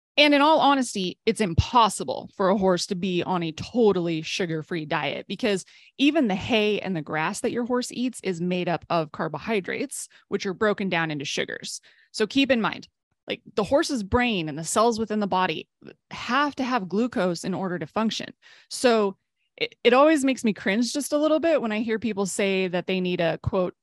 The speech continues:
"zero sugar diet" for their horse, right? There is no such thing as a zero sugar nutrition program, okay? Now, there are certainly zero sugar ways to supplement your horse's diet, but no total diet can be completely free of sugar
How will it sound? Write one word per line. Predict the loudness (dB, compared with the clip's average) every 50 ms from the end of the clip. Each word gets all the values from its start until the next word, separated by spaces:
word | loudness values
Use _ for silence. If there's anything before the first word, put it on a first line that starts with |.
| -14 -10
"zero | -6 -2 0 0 2 0 0
sugar | -2 -2 -4 -4 -4 -2 -4 -2
diet" | -2 -2 -2 0 0 0 -2 -2 -4
for | -2 -2 -2
their | 0 -2 -2
horse, | -4 -4 -4 -4 -4 -4 -6 -8 -12 -10 -6
right? | -2 -2 -2 0 0
There | 0 0
is | 0 0 0
no | 0 0 0
such | 0 -2 -4 -4 -4
thing | -2 0 0 2 2
as | 0 0
a | 0 0
zero | 0 -2 -4 -2 0 0 0 2 0 0 -2
sugar | -2 -2 -4 -4 -2 -4 -4
nutrition | -4 -4 -4 -4 -6 -8 -8 -8 -10 -12 -14
program, | -12 -8 -8 -8 -8 -8 -10 -12 -12 -12 -14 -12 -12 -8
okay? | -4 -2 -2 -2 -2 -6 -14 -20 -20 -8 0
Now, | 2 4 4
there | 4 4 4 2
are | 2
certainly | 2 2 0 0 0 0 -2 -2
zero | -2 -4 -4 -4 -2 -2 -2
sugar | -2 -2 -2 -2 0 -2
ways | -2 -2 0 0 0 -2 -2
to | -4 -6
supplement | -2 -2 0 -2 -2 -2 -4 -4 -4
your | -4 -4
horse's | -4 -2 -4 -4 -6 -8 -8
diet, | -6 -6 -6 -4 -6 -6 -6 -8 _ -18 -20 -20 _ _ 0
but | 0 2
no | 2 2 4 6 6 8 8 6
total | 6 4 2 2 4 2 2 4 4 2 0
diet | 0 -2 -2 0 0 0 0 0 -2 -4 -6 -8
can | -8 -6 -6 -6
be | -6 -6 -6 -6 -6 -6 -6
completely | -6 -6 -6 -6 -6 -4 -4 -2 -2 -2 -2 -2 -4
free | -4 -4 -6 -4 -4 -4
of | -4
sugar | -4 -4 -4 -2 -2 0 -2 -2